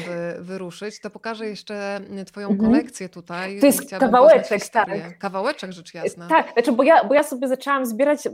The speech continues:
Speaker 2: jest w ogóle zabawne, bo ja zaczęłam robić zdjęcia różnym takim, mm, kapliczkom rozmaitym, właśnie jakimś takim, e, em, jakimś figurom świętych na Sycylii, bo tam jest tego mnóstwo. Mnóstwo
Speaker 1: Mhm.
Speaker 2: całe, takich ulicznych właśnie,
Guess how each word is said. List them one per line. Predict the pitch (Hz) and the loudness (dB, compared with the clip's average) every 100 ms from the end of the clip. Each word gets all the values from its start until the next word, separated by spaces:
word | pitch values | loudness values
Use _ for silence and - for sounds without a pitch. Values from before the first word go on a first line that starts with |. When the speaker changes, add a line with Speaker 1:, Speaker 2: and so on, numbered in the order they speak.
| 190 | -6
Speaker 2:
jest | 269 | -4
w | |
ogóle | 330 302 | -2 0
zabawne, | 277 285 262 220 | 2 2 2 2
bo | |
ja | 220 | 2
zaczęłam | 233 285 302 | 2 -2 -2
robić | 277 240 | -2 -2
zdjęcia | 226 214 262 262 233 | -2 0 2 0 -2
różnym | 214 214 220 | -4 -4 -8
takim, | 220 - 220 214 180 | -8 -6 -6 -4 -4
mm, | 214 208 214 214 214 214 208 202 | -2 -2 -2 -2 -2 -4 -4 -4
kapliczkom | 220 220 - 302 - - 254 | -4 -2 0 0 0 0 4
rozmaitym, | 254 240 240 240 233 | 4 4 0 2 0
właśnie | 220 220 | -2 -4
jakimś | 202 208 - | -8 -8 -8
takim, | 202 - 214 - - - - | -6 -4 -4 -6 -20 -12 2
e, | 202 196 202 196 | 6 6 8 6
em, | 202 - 196 180 156 - _ - 196 | 6 4 2 0 -8 -14 _ -20 -16
jakimś | 160 - - 175 - | -16 -14 -12 -12 -8
figurom | 190 226 220 | 2 4 4
świętych | - 254 226 311 - - | 0 0 0 -4 -6 -6
na | |
Sycylii, | 262 302 269 254 202 151 156 | -2 -2 0 4 4 2 -4
bo | 180 | -2
tam | 262 | 0
jest | 269 - | -2 -2
tego | 247 | -4
mnóstwo. | 262 277 269 254 - - - - _ _ - | 0 2 2 2 -6 -12 -20 -20 _ _ -2
Mnóstwo | 254 294 285 202 | 2 4 2 0
Speaker 1:
Mhm. | 170 180 | -4 0
Speaker 2:
całe, | 170 180 | 0 0
takich | 233 240 | 0 0
ulicznych | 269 294 277 - 190 | 6 6 6 -2 -4
właśnie, | 180 190 - 190 | -4 -8 -8 -12